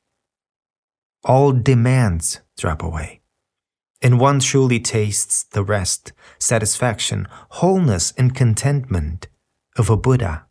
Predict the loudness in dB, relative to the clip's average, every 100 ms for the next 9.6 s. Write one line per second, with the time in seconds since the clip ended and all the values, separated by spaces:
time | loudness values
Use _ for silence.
0 | _ -6 -6 -8 -12 -16 -20 _ _ _
1 | _ _ _ _ _ _ _ _ _ _
2 | _ _ -6 2 2 2 0 0 0 0
3 | 2 2 2 2 2 0 -2 -8 _ -4
4 | -4 0 2 2 0 -2 -8 -12 _ _
5 | -2 -2 -4 -8 _ _ _ _ _ _
6 | _ _ _ _ _ 2 4 4 4 2
7 | -2 -4 -2 -2 -2 -6 -20 _ -2 0
8 | 0 -2 -6 -8 -6 -2 2 4 2 0
9 | 0 0 -2 -4 -6